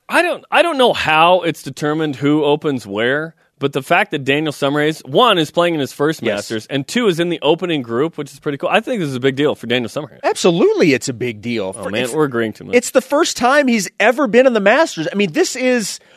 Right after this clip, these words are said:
Speaker 2: for a lot of people, playing in the Masters, this is the pinnacle.
Speaker 1: The question is opening the Masters, meaning in the first group.
Speaker 2: Yes,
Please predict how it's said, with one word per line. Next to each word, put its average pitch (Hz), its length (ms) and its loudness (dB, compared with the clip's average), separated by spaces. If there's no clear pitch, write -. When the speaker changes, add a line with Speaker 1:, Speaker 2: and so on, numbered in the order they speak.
Speaker 2:
for 226 160 4
a 214 60 8
lot 233 220 2
of 302 80 0
people, 202 360 0
playing 247 400 0
in 247 80 4
the 202 80 2
Masters, 185 400 2
this 226 180 0
is 220 140 -2
the 156 180 -2
pinnacle. 202 680 -2
Speaker 1:
The 131 80 -2
question 185 360 2
is 131 240 0
opening 107 640 -4
the - 80 -8
Masters, 110 300 -6
meaning 127 340 0
in 139 200 -2
the 120 160 -4
first - 460 -2
group. 98 220 -10
Speaker 2:
Yes, - 200 2